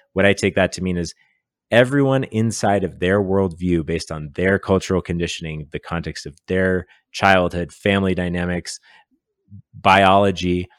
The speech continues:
is going to have a different experience and perspective. And the more we have the capacity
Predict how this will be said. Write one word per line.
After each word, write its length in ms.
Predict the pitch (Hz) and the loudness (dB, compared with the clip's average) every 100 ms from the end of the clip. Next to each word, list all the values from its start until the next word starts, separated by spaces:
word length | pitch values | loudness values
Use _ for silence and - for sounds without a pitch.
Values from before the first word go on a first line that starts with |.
| _ _ _ | _ _ _
is 120 | 107 | 0
going 120 | 127 | 2
to 80 | 110 | 2
have 200 | 104 113 | 4 4
a 40 | 104 | 4
different 260 | 104 98 | 0 -2
experience 560 | 82 - 120 120 113 98 | -6 -2 0 2 0 -4
and 80 | 90 | -8
perspective. 680 | 85 - - - 80 - _ _ _ _ _ - | -8 -8 -8 -10 -12 -14 _ _ _ _ _ -2
And 560 | 95 92 87 87 85 - _ _ _ _ _ | 0 0 -2 -6 -8 -12 _ _ _ _ _
the 160 | 110 101 | -6 -4
more 600 | 95 98 104 110 110 95 - | -2 -2 0 2 0 -2 -8
we 180 | 98 | -8
have 280 | 80 95 87 | -4 -4 -4
the 80 | 82 | -8
capacity 960 | - 78 - - 92 95 - 120 143 | -10 -14 -14 -4 -2 -2 -2 -4 -4